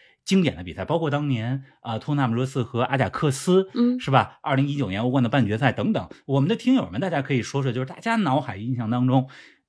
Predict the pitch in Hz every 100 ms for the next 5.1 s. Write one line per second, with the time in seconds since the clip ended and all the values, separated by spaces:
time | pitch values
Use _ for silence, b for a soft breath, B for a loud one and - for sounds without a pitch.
0 | - 220 214 143 92 80 101 78 85 80
1 | 76 82 _ _ _ _ _ _ _ 156
2 | 120 123 127 - 110 104 110 104 85 -
3 | 78 - - 120 143 135 78 92 80 78
4 | 80 71 90 - 120 101 131 - 190 -